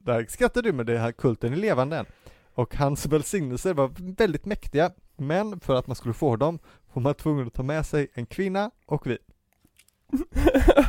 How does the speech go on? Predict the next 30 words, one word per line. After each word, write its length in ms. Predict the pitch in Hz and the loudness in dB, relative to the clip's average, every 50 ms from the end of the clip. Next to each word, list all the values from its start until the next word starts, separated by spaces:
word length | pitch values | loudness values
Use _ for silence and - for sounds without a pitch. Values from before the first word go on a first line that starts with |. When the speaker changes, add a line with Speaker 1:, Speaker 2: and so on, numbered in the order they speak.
| - - | 8 6
Speaker 2:
Okej, 220 | - - 180 147 | 6 4 2 4
ja, 260 | 143 156 165 160 156 - | 4 4 4 2 2 2
alltså, 460 | - 131 135 123 127 120 120 117 117 113 | 2 2 2 4 2 4 4 4 4 2
det 140 | - 123 | 0 0
känns 20 | 120 | -2
som 120 | 131 127 | -2 -2
att 60 | 131 135 | 2 2
han 100 | 139 117 | 4 4
har 60 | 113 | 4
hackat 400 | - - 127 - _ - 113 107 | 4 4 2 2 _ -4 -4 -4
systemet 460 | 113 117 - - 113 107 110 117 120 | -4 -8 -2 0 2 2 2 2 0
bara. 240 | - 131 117 104 - - | 0 0 0 0 0 -2
Speaker 1:
Ja, 140 | - 247 262 190 - _ _ _ | -4 -4 -4 -8 -16 _ _ _
nej, 160 | - 113 131 | -8 -6 -4
men 160 | 151 170 175 175 | -2 -2 -2 -2
visst. 260 | 190 196 - - - | -4 -6 -6 -8 -6
Och 100 | - 110 | -4 -4
han, 260 | 117 123 123 127 131 | -2 -4 -4 -6 -8
eh, 240 | 131 123 120 110 107 | -6 -6 -4 -4 -4
han, 320 | 104 120 - - - - - | -4 -4 -6 -8 -16 -20 -20
mm, 260 | - 180 185 180 180 _ _ _ _ _ - | -16 -16 -16 -16 -16 _ _ _ _ _ -10
ja. 120 | - - - - _ _ _ _ _ _ _ _ _ _ _ _ | -10 -10 -10 -12 _ _ _ _ _ _ _ _ _ _ _ _
Och, 300 | _ 139 151 156 151 151 | _ -4 -2 -2 -2 -4
ja, 120 | 151 139 151 - _ | -6 -8 -10 -14 _
så 220 | - - 185 180 | -8 -4 -4 -2
än 200 | 185 190 185 175 | -2 -2 -4 -4
idag 340 | 175 170 156 135 131 123 120 | -2 2 2 4 4 2 0
så 100 | - 143 | -4 -6
målar 360 | 143 139 139 120 104 98 - | -8 -6 -6 -6 -6 -6 -8
man 300 | - - - - - - | -10 -12 -14 -14 -14 -18